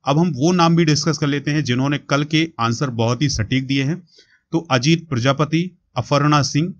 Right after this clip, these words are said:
विष्णु सोलंकी और शिशुपाल कुमार, ये वो लोग हैं जिन्होंने कल के आंसर बहुत ही सटीक दिए हैं। दोस्तों, आप भी आंसर दीजिएगा,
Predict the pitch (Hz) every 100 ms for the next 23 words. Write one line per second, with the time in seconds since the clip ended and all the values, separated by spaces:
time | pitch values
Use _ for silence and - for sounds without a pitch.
0 | _ 120 131 139 170 170 131 123 120 156
1 | 175 131 123 156 151 170 143 131 113 104
2 | 98 101 _ _ - 131 180 135 156 190
3 | 175 156 147 131 135 139 135 160 175 170
4 | - 120 151 127 117 123 120 131 - 110
5 | 147 143 156 151 180 - - _ 147 156
6 | 180 - 131 151 180 180 170 170 160 147
7 | 151 170